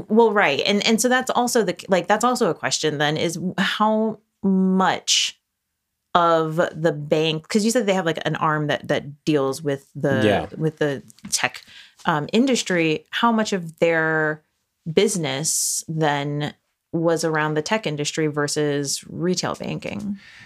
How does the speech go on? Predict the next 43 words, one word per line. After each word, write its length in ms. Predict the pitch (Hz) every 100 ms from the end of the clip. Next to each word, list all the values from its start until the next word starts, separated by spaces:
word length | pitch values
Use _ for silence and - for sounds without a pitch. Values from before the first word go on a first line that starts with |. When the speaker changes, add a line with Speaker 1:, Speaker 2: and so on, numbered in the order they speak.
| -
Speaker 2:
Yeah, 320 | 143 151 143
I 60 | 139
mean, 200 | 139 139
it 80 | 139
was, 300 | 139 131 -
it 100 | 131
was 140 | 123
predom-, 520 | 117 - 123 104 110 123
like 160 | 135
I 60 | 139
said, 180 | 139 110
they 80 |
only, 200 | 120 139 120
they 100 | 131
had 140 | 107
less 260 | 113 135 -
than 160 | 120
twenty-four 580 | - 117 113 - 110 107
actual, 1000 | - 113 - - 107 104 95 92 92 -
like, 260 | 95 92 90 -
locations. 840 | 98 98 - 107 - 151 165 180 196
Speaker 1:
Mm-hmm. 320 | 196 175 170 -
Speaker 2:
So 180 | 127 113
most 300 | 104 123 151
of 80 | 143
it 120 | 147
was 440 | 95 98 101 98
dealing 420 | 98 104 104 104 95
with 380 | 95 92 - -
companies 760 | - 113 143 160 180 - - _ -
and 220 | 117 107
dealing 300 | 110 110 107
with, 380 | 104 101 101 - -
uh, 280 | 104 98 92
V 160 | 98
Cs. 400 | 101 90 73 - - _ _ -
It 80 | 110
was 180 | 107
Speaker 1:
Mm-hmm. 100 | - 107
Speaker 2:
less 420 | 113 117 - -
about 240 | 107 95
dealing 260 | 104 98 95
with 160 | 90